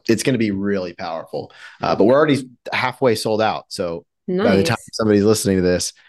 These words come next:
Speaker 1: check it out. It's, um, I'm sure you'll link it in the show notes.
Speaker 2: Mm-hmm.
Speaker 1: You can also go to Heart, the Heart Guy on Instagram and look at the link in my bio. It'll be there too.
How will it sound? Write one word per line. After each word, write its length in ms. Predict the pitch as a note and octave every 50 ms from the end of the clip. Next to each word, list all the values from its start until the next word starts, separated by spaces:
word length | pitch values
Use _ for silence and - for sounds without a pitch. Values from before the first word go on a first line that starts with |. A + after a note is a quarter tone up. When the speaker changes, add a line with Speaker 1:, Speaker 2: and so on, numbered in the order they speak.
| _ _ _
Speaker 1:
check 400 | - - - - A2 G2+ - -
it 100 | G2 F#2
out. 300 | F#2 F#2 F2+ F2 D#2+ -
It's, 260 | G2 F2 - - - F#2+
um, 280 | F2+ E2+ E2 D#2+ C2+
I'm 120 | D#2+ F#2 -
sure 120 | - A2
you'll 140 | G#2+ G2+ G2
link 180 | G2+ G2 F#2
it 120 | G2 - -
in 60 | F#2
the 60 | F2+
show 200 | - - - F#2+
notes. 300 | F#2 F2 E2+ D#2 - - -
Speaker 2:
Mm-hmm. 260 | F#3 F#3 F3+ F#3 - E3
Speaker 1:
You 140 | E3 E3+
can 60 | F#3 A2
also 260 | G#2+ G2+ - G#2+ G2+
go 240 | F#2 G2+ G2 G2 F#2+
to 540 | - - - G2 F#2+ F#2 F2+ F2 F2+ - _ -
Heart, 320 | - - G#2 G#2 G2+ _ _ -
the 160 | F#2 G#2 G2
Heart 240 | G2 G#2+ G#2+ - -
Guy 320 | G#2+ F#2 F2+ F2+ F2 F2+ _ _ _ _ _ _ _ _ _ _ _
on 160 | G2 F2+ F2+ F#2 F#2+
Instagram 480 | F#2 - - G2+ F2 F2+ F2 F2 E2+ E2+
and 80 | E2+ F2
look 140 | F2 F2
at 40 | F2+
the 60 | F2+
link 160 | F2 F2+ F2 E2+
in 60 | E2+
my 80 | D#2+
bio. 340 | D#2+ E2 D#2+ E2+ E2+ E2 D#2
It'll 140 | D#2 D#2+ D#2+
be 100 | F2 E2
there 160 | D#2 E2 E2
too. 260 | - - E2 E2 -